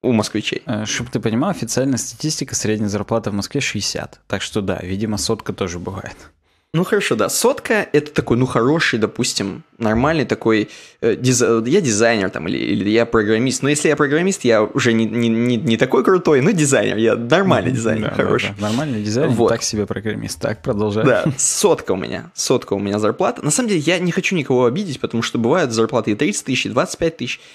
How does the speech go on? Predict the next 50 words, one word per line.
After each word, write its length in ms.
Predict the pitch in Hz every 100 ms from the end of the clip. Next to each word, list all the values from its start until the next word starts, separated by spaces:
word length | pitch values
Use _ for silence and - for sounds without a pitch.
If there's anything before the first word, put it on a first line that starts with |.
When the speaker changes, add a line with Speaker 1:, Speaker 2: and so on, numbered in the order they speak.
| - -
Speaker 1:
Я 140 | 131
имею 200 | 143 143
в 40 |
виду, 280 | 139 139 117 -
м, 580 | 113 104 101 98 98 131 _ _ - _
э, 120 | 120 113
короче, 400 | 113 113 - 123
допустим, 840 | 123 - 202 226 - 95 67 -
что 720 | - - - 131 120 110 98 -
я 400 | 139 127 160 139 -
могу 360 | 131 131 139
задуматься 540 | 113 101 113 95 - -
еще 260 | - -
о 20 |
макбуке. 420 | 98 101 107 104 -
Когда 220 | 120 180
у 40 |
тебя 120 | 190
двадцать 240 | 165 170 -
пять 120 | 165
тысяч, 200 | 247 -
ты 80 | 165
не 80 | 165
будешь 160 | 165
задумываться 400 | 139 139 131 135
о 20 |
макбуке, 460 | 135 151 214 226 -
хрен 280 | - 135 104
с 120 | -
ним, 100 | - -
да 120 | 113
насрать 380 | 180 - 107 90
на 60 |
него. 220 | 87 - - _ -
Это 220 | - 131 143
не, 180 | 143 143
это 200 | 147 147
не 140 | 147
то, 180 | 147 196
ч-, 160 | -
о 140 | - 110
чем 200 | - 127
надо 180 | 113 110
задумываться, 500 | 113 123 107 76 -
когда 240 | 107 107
у 60 | 107
тебя, 400 | - 104 110 120 - _ _ _ -
э, 400 | 110 95 92 90
ну, 140 | 113
типа, 240 | 127 101